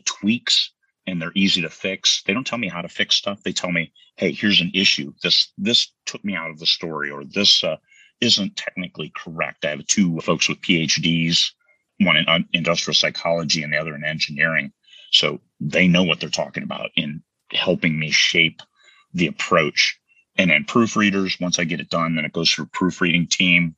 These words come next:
uh, of more volunteers, folks willing to, uh, j-, just read, read my stuff ahead of time. And that helps immensely to clean up the last of the typos.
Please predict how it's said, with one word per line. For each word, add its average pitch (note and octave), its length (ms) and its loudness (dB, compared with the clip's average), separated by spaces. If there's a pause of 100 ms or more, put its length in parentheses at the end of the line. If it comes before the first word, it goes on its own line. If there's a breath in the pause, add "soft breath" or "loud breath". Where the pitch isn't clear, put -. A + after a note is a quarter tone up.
(120)
uh, D#2+ 220 -2
of D#2+ 160 -2 (160)
more F#2 240 6
volunteers, E2+ 680 0
folks - 340 -8
willing D#2 280 -4
to, D2+ 320 -4
uh, D2 120 2 (380 loud breath)
j-, - 260 0
just - 300 2
read, E2 240 0 (140)
read F2+ 160 2
my E2 100 4
stuff D#2+ 260 0
ahead D#2 200 -8
of D#2 60 -14
time. D#2 340 -8
And D2 140 -6
that D2+ 260 -2
helps - 360 -4
immensely E2 720 0 (280 soft breath)
to - 100 0
clean F2 240 2
up D#2 80 -2
the - 80 -8
last D#2 280 2
of D2+ 100 -6
the - 80 -12
typos. - 680 0